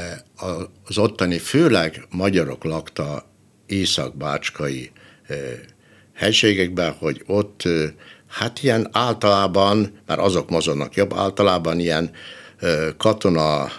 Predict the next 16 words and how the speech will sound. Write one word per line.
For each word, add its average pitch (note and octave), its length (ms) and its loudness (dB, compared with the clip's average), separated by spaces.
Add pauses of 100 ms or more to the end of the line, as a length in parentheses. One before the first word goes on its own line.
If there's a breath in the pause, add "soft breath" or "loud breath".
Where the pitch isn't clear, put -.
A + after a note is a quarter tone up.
(680 loud breath)
köteles D#2 560 2
korban D#2 540 0
lévő, F#2+ 760 4 (300 loud breath)
ö, F2 160 -2 (840)
jól A2+ 320 8
megtermett, F#2 840 2
ö, F2 280 4 (480 loud breath)
nem, G2+ 580 2 (840 loud breath)
ö, E2 420 2 (840 loud breath)
fehér G2 760 0 (320 soft breath)
fiatal E2 540 2
emberek E2 420 0
csoportosan, F2+ 1120 4 (360 loud breath)
ö, E2 400 -4
leföl, F2+ 440 2
ö, D#2+ 480 -4